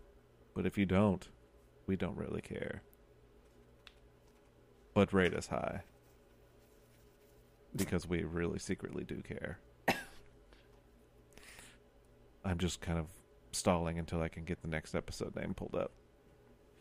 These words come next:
It is Little Fear of Lightning. Oh, and you know what? We got a little tease for the next week's episode. It looks like that we might get that carnival, that old-timey carnival.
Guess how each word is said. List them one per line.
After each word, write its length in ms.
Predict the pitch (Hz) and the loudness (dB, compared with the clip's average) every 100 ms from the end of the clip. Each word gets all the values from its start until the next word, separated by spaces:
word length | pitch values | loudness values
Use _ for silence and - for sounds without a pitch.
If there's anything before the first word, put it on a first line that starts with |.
| - - | -20 4
It 200 | 170 165 - | 8 8 10
is 800 | 180 139 110 95 87 78 - - - - - - - - | 12 12 12 10 8 4 -2 -4 -14 -20 -20 -20 -10 0
Little 180 | 131 165 | 2 2
Fear 280 | - 151 | 2 2
of 100 | 143 117 | 4 4
Lightning. 460 | 123 - 80 113 - - - - - - - - - - - - - - - - - - - - - - - - - 156 160 - | 2 2 -6 -10 -12 -18 -20 -20 -20 -20 -20 -20 -20 -20 -20 -20 -20 -20 -20 -20 -20 -20 -20 -20 -20 -20 -18 -16 -8 -2 2 8
Oh, 500 | 175 185 190 185 165 | 10 10 10 8 8
and 140 | 143 | 6
you 80 | 151 | 6
know 100 | 160 | 6
what? 280 | 156 165 160 - - - - | 6 6 2 -6 -20 -20 -6
We 80 | 131 | 2
got 100 | 147 156 | 4 6
a 20 | |
little 160 | 156 | 6
tease 760 | 131 - 165 160 160 147 135 - | 4 6 8 8 8 6 0 -2
for 100 | - | 2
the 380 | 120 123 120 117 | 6 8 8 6
next 240 | 131 135 - | 4 0 2
week's 440 | 139 - - - 139 | 2 0 -6 -2 0
episode. 720 | - 156 131 123 120 123 127 | 2 2 4 6 8 6 6
It 80 | 123 | 4
looks 220 | 147 - | 4 2
like 140 | 131 | 0
that 180 | 131 135 - 180 135 | 0 0 -4 -6 0
we 100 | 123 | 4
might 180 | 123 | 6
get 120 | 120 117 | 6 4
that 160 | 101 | 4
carnival, 580 | - 120 131 127 - - - - - - - - - | 4 2 2 0 -4 -8 -12 -20 -20 -20 -20 -14 -2
that 120 | 110 | 2
old-timey 460 | 117 117 - 120 117 | 2 2 0 0 0
carnival. 600 | - 104 123 98 85 | 2 4 4 2 -2